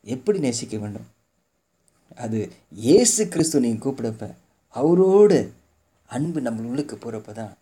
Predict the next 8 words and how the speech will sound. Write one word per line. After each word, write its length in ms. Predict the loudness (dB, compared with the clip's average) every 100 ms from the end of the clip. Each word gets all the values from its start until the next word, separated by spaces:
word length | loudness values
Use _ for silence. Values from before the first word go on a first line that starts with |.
| _ -14
நம்ம 240 | -10 -10
பிறரை 320 | -10 -6 -6 -6
நேசிக்க 420 | -8 -8 -12 -16
முடியும். 220 | -18 -20 _ _ _ _ _ _ _ _ _ -4
இயேசு 340 | -2 0 -2
Krist 280 | -6 -8 -6
நாமத்துக்கு 300 | -8 -8 -10 -10
stotiram. 380 | -12 -12 -18